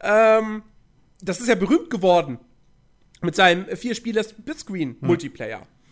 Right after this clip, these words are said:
Speaker 1: Und, äh, auch, auch sowas wie, wie Timesplitters, äh, wurde immer sehr, sehr viel, äh, von Leuten gelobt, die das damals gespielt haben, wegen dem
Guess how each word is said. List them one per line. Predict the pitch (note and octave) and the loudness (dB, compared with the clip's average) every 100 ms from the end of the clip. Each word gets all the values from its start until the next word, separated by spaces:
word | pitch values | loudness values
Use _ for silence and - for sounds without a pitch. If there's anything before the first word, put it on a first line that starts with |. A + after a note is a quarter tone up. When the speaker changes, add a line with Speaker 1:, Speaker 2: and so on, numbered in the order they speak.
| _ _ _ | _ _ _
Speaker 1:
Und, | F#3 F3 E3 D#3+ | 2 4 4 -2
äh, | - D3 D3 | -6 -4 -2
auch, | D3 D3 | -4 -6
auch | - C#3+ | -8 -8
sowas | D#3+ D3 - | -6 -6 -8
wie, | C#3+ B2+ | -16 -14
wie | - | -10
Timesplitters, | A3 E4+ - D#3 C3 A2+ - - | -6 -6 -6 -6 -4 -6 -8 -6
äh, | E3 C#3 C#3 | -4 -4 -4
wurde | E3 | -6
immer | E3+ C#4 C4 | -6 -4 -2
sehr, | F#3+ B3 | 0 0
sehr | B3+ | -2
viel, | A#3 - A#3+ A#3+ A#3+ - - - - | -6 -6 -4 -2 -2 -6 -20 -16 -4
äh, | G3+ | -4
von | G3+ G3 | -2 -2
Leuten | G#3 B3 | 0 -2
gelobt, | G#3 G3+ B3+ | -4 -10 -8
die | A#3 | -6
das | G#3+ A3 | -6 -4
damals | A3 A3 - | -4 -2 0
gespielt | - - - F#3+ | -2 -2 -6 -2
haben, | G#3 G#3 D#3+ | -2 -2 -6
wegen | C#3+ D#3 D#3 | -8 -6 -6
dem | G3 G#3 G#3 | -6 -6 -10